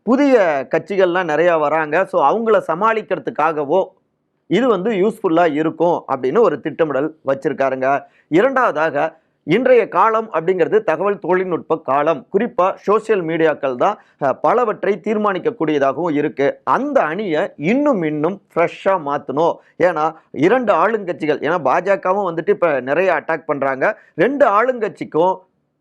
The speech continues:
பதிலடிகளை புள்ளி விவரங்களோடு, ஆதாரங்களோடு கொடுக்கணும். ஏதோ ரெண்டு ஆண்டுகளுக்கு முன்னாடி, இருபது ஆண்டுகளுக்கு முன்னாடின்னு இப்படி போற போக்குல சொல்லாம, ஆயிரத்தி தொள்ளாயிரத்தி தொண்ணூத்தி மூன்றில் இப்படி ஒரு விஷயம் நடந்துச்சு, தொண்ணூத்தி எட்டில் இப்படியான தவறை திமுக செய்தது அப்படின்னு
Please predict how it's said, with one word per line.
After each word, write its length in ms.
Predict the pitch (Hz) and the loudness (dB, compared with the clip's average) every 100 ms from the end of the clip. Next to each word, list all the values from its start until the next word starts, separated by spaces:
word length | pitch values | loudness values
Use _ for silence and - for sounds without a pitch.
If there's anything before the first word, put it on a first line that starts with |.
| _ _ 131 | _ _ -2
பதிலடிகளை 720 | 190 277 247 165 147 156 185 - - | 0 2 2 2 2 0 -2 -10 -2
புள்ளி 300 | 262 302 285 | 2 4 4
விவரங்களோடு, 600 | 220 190 151 160 175 135 - | 2 0 0 2 2 -2 -2
ஆதாரங்களோடு 800 | 143 233 262 262 214 165 156 214 220 | 2 2 2 0 -2 0 0 0 -2
கொடுக்கணும். 500 | 156 160 135 151 139 - _ | -2 -2 -2 -2 -2 -6 _
ஏதோ 440 | - 147 190 196 175 | -2 0 2 4 2
ரெண்டு 280 | 165 175 170 | 2 0 0
ஆண்டுகளுக்கு 480 | 180 180 170 160 | 0 -2 -4 -4
முன்னாடி, 360 | 160 160 180 170 - | -2 -2 0 -2 -4
இருபது 340 | - 180 185 170 | 0 2 4 2
ஆண்டுகளுக்கு 560 | 190 185 180 160 160 | 0 -2 -2 -2 -4
முன்னாடின்னு 440 | 180 180 160 185 196 | 0 0 0 -2 -4
இப்படி 200 | 143 156 | -2 -2
போற 320 | 170 208 196 | 0 0 0
போக்குல 300 | 180 185 196 - | -4 -2 -2 -2
சொல்லாம, 480 | 151 156 135 147 160 _ | -2 -2 0 -4 -4 _
ஆயிரத்தி 460 | - 165 190 170 180 | -2 0 0 -4 -6
தொள்ளாயிரத்தி 640 | 175 165 175 170 160 180 170 | -2 2 2 2 0 -4 -2
தொண்ணூத்தி 480 | 180 190 190 170 156 | 0 0 0 0 0
மூன்றில் 480 | 156 185 170 196 196 _ | 0 0 0 -2 -4 _
இப்படி 300 | 160 165 185 | 0 2 4
ஒரு 360 | 170 160 156 151 | 6 6 4 0
விஷயம் 300 | 156 202 165 | -2 0 0
நடந்துச்சு, 340 | 156 143 160 | -2 -2 2
தொண்ணூத்தி 640 | 185 - 175 196 196 175 | 2 2 0 0 0 2
எட்டில் 400 | 156 165 196 202 | 0 0 -2 0
இப்படியான 440 | 165 - 180 165 156 | -2 0 0 0 -2
தவறை 340 | 156 175 180 | 0 2 2
திமுக 580 | 175 156 165 170 143 156 | 0 -2 -4 -4 -2 -2
செய்தது 520 | 156 160 156 156 170 | 0 0 2 2 2
அப்படின்னு 320 | 127 127 185 | 0 -2 -2